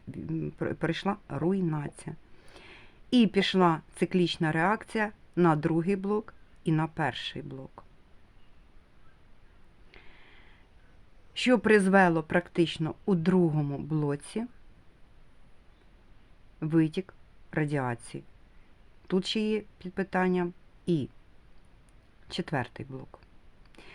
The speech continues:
Чим це все може закінчитись? Вони будуть зараз прибивати в такому шоці,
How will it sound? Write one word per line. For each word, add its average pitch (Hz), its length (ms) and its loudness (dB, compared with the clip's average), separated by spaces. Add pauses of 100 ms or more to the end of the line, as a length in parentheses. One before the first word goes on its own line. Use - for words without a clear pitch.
(340)
Чим 330 200 10
це 302 120 0
все 226 300 2
може 175 520 4 (100)
закінчитись? 160 880 -4 (800)
Вони 220 280 8
будуть 269 260 2
зараз 254 260 4
прибивати 233 640 2
в 202 60 -2
такому 208 580 0 (240)
шоці, - 640 2